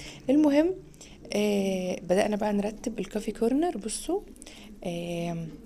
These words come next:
حماتي جايبالي، آه، ربنا يحميها، المشاريب دي ومنتجات مصرية مية في المية، مش مقاطعة. ينسون وقرفة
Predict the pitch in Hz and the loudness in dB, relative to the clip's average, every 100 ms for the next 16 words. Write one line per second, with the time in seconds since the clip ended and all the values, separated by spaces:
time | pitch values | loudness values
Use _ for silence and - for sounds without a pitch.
0 | - - - 170 185 196 208 190 190 180 | -16 -16 -12 -6 0 0 0 0 0 2
1 | 202 214 240 - - 180 180 185 175 190 | 2 2 0 -4 -8 -6 -6 -6 -6 -4
2 | 196 196 196 226 269 277 208 175 170 170 | -2 -2 0 0 -2 -4 -6 -6 -6 -6
3 | 170 175 196 202 202 202 311 370 - 233 | -4 -2 0 0 0 0 0 0 -8 -14
4 | - 185 185 190 185 180 214 240 214 190 | -2 2 4 2 2 2 4 4 2 0
5 | - 226 214 180 180 254 285 330 269 202 | 2 2 4 4 4 2 4 4 4 2
6 | 170 - - - 202 254 - - 160 156 | 0 -10 -8 -2 -2 -2 -6 -8 -12 -14
7 | - - - 196 196 196 - 220 226 220 | -14 -16 -6 2 4 4 2 2 4 4
8 | 202 208 208 - 214 | 4 2 0 0 0